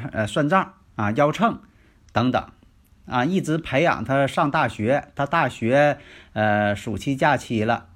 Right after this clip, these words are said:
啊，也回来帮着父母呢卖货。你说这好不好呢？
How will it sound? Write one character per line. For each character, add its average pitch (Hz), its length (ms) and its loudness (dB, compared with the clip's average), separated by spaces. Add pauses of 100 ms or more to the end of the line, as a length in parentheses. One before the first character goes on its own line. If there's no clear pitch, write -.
啊， 113 160 -2
也 101 160 -2
回 110 300 0
来 - 320 -2
帮 117 180 0
着 117 80 -4
父 135 180 -2
母 104 280 -6
呢 104 100 0
卖 123 180 0
货。 151 280 -6 (420)
你 147 100 -4
说 151 40 -2
这 240 100 0
好 - 200 -6
不 - 180 -4
好 - 340 -8
呢？ 92 60 -12